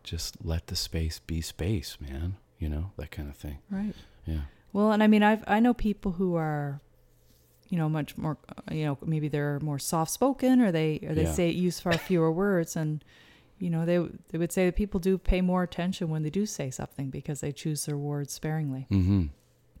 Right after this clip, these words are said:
Speaker 2: So if you are, you know, having a discussion with somebody, let the other person do the talking and,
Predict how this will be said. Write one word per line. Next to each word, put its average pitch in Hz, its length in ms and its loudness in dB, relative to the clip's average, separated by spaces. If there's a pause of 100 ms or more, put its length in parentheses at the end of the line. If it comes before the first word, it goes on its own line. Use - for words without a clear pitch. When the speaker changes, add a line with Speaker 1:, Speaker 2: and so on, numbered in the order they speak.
(300)
Speaker 2:
So 269 240 4
if 262 100 6
you 277 140 4
are, 262 400 6
you 220 100 2
know, 180 200 2
having 180 400 0
a - 20 2
discussion 170 500 0
with 160 120 0
somebody, 156 320 -2
let 202 180 -2
the 226 140 0
other 214 160 0
person 202 340 -2
do 185 140 -2
the 180 100 -2
talking 175 520 -4
and, 151 280 -4